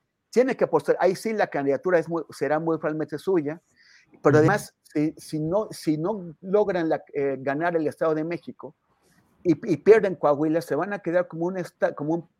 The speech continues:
Speaker 1: eh, pri de un, de un, de un solo estado que será Du-, Durango, que es el que gracias a que negociaron bien con, con el pan, pudieron tener la candidatura en este año pa-, que pasó entonces del pan al pri.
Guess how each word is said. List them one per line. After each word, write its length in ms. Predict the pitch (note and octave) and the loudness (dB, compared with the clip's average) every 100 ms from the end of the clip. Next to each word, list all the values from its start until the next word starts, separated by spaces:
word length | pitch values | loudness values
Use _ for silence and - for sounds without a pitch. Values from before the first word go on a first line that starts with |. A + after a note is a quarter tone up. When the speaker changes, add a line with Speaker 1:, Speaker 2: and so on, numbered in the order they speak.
| - | -4
Speaker 1:
eh, 80 | D3+ | -2
pri 240 | F3 E3+ | 2 2
de 100 | D#3 | 2
un, 180 | C#3+ D3+ | 0 -4
de 120 | C#3 | -2
un, 200 | C#3 D3 | 0 0
de 80 | C#3 | 2
un 100 | D3+ | 0
solo 240 | D#3 E3 D#3+ | 0 -2 -2
estado 400 | - D3 D3+ D3+ | 0 0 0 -2
que 100 | B2 | -6
será 400 | - B2+ C#3 C#3 _ _ _ _ | -4 -4 -4 -6 _ _ _ _
Du-, 240 | - D3+ D3+ | -4 0 0
Durango, 520 | D3 D#3 E3+ E3+ C3+ | 4 4 4 2 -2
que 140 | - C#3+ | 2 2
es 140 | C#3 | 2
el 100 | D3+ | -4
que 140 | - C3 | -4 -2
gracias 440 | C#3+ D#3 D#3+ D#3 | 0 0 -2 -4
a 60 | C#3+ | -4
que 140 | C3 | -6
negociaron 560 | B2 A#2 - D3+ D3 C#3+ | -6 -8 -4 -2 -2 0
bien 260 | D3+ C#3+ - _ _ _ | -2 -2 -12 _ _ _
con, 540 | E3 D#3+ E3 E3 E3 - | 2 2 0 -2 -6 -2
con 180 | D3+ D#3+ | 0 0
el 120 | D#3+ | 0
pan, 320 | F#3 E3+ D#3+ _ _ _ | 0 0 -4 _ _ _
pudieron 380 | E3 D3 D3 D3+ | -2 0 0 0
tener 280 | C#3+ C#3 C#3+ | -2 0 0
la 160 | C#3+ | -2
candidatura 720 | C#3 B2 A#2+ B2 C#3+ C#3 C#3 - | -4 -4 -4 -4 -2 0 0 -2
en 160 | C3 | -2
este 320 | C#3 C3+ D3 | -2 -2 0
año 240 | C#3+ C#3 C#3+ | 0 0 -2
pa-, 160 | - | -4
que 160 | B2 C3 | -4 -4
pasó 320 | - A#2+ D3 | -2 -4 -2
entonces 340 | C#3 C#3 C#3 A#2+ | -2 -2 -2 -4
del 160 | B2+ | -4
pan 220 | - C#3+ | 0 0
al 140 | C3+ B2+ | 0 -2
pri. 240 | D#3 C#3 | -4 -4